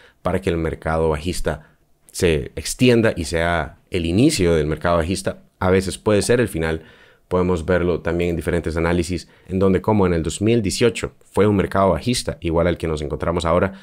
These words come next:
tuvimos el veinte por ciento en el S P quinientos y después de eso una recuperación. Parece que ahora estamos realizando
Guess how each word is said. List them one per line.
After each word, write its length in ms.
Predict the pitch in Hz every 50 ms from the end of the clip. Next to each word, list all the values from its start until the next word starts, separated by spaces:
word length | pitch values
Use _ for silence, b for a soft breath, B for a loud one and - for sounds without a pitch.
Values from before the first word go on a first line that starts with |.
| B B B B B B _
tuvimos 640 | - 95 95 101 101 104 104 104 - - - - _ -
el 120 | 104 95
veinte 300 | 78 113 117 135 131 -
por 140 | - - 80
ciento 320 | - - 104 101 - 95 87
en 80 | 87
el 100 | 85 85
S 160 | 92 90 - 78
P 80 | -
quinientos 480 | 78 95 95 104 110 110 - 123 120 - -
y 100 | 87 85
después 300 | 80 - - - 85 82
de 80 | 92
eso 260 | 85 87 98 90 - - - -
una 200 | - 92 90 90
recuperación. 760 | 80 82 - - 90 - 78 73 - - - 104 104 107 - B B B B B B B B B _ _ - - -
Parece 400 | 107 104 98 95 90 92 85 76
que 100 | - 82
ahora 240 | 78 82 82 85 69
estamos 540 | 65 - - 87 85 82 82 80 - - -
realizando 680 | 82 85 85 78 73 82 82 80 80 80 78 76 -